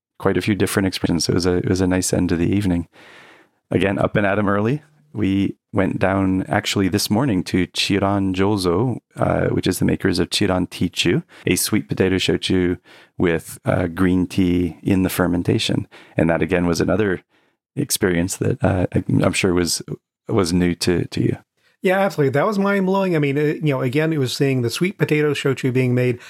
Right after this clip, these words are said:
Speaker 2: but the green tea factoring into it. Uh, you know, you don't see that every day.
Speaker 1: Not at all. In fact, they were the innovators. They started seven years ago making Chiran Tichu. It's now won all sorts of awards. It's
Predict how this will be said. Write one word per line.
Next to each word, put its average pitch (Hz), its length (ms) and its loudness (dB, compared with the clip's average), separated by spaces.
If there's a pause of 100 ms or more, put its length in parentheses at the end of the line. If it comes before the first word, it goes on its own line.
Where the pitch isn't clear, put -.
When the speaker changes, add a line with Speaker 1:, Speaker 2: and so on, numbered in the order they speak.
(300)
Speaker 2:
but 160 220 0
the 151 60 0
green 151 300 0
tea 120 300 0
factoring 131 560 -2
into 123 360 0
it. - 100 -4
Uh, 127 500 0
you 147 140 0
know, 143 100 0
you 147 120 0
don't 156 180 -2
see 147 80 0
that 113 180 -2
every 110 180 0
day. 101 340 -4 (720)
Speaker 1:
Not 107 160 0
at 95 100 4
all. 90 160 2
In 82 60 -2
fact, 95 260 -2
they 113 320 2
were 104 160 0
the 90 160 0
innovators. 95 600 0
They 92 180 0
started 90 360 -2
seven 101 360 0
years 90 240 0
ago 92 180 0
making 85 320 0
Chiran 90 380 0
Tichu. 110 420 0
It's - 160 -4
now 90 160 2
won 87 220 0
all 98 180 0
sorts 98 300 -2
of 87 100 0
awards. 85 400 0
It's - 260 -6